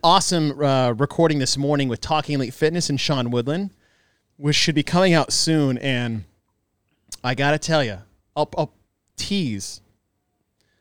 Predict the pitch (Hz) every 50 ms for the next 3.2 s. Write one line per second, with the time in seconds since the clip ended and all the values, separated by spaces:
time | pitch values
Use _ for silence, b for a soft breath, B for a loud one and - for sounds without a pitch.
0 | _ _ _ _ _ 120 117 143 139 135 131 - - - 180 202 208 - 208 185
1 | 151 - - - 160 135 135 127 127 127 123 107 95 90 _ _ _ _ _ _
2 | _ _ _ _ _ _ _ _ _ - 127 120 113 - - - 131 127 127 127
3 | 127 117 -